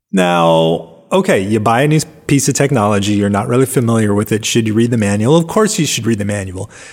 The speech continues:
But then you read the manual, and the manual says nothing more than the base I S O is gonna be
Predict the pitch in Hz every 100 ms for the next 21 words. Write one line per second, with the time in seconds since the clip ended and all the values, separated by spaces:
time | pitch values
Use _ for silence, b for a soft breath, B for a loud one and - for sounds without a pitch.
0 | B 165 147 202 208 190 165 185 220 202
1 | 180 160 160 156 156 170 185 175 170 -
2 | 165 135 156 147 160 131 139 139 131 131
3 | 127 113 127 127 120 117 127 113 113 123
4 | 113 117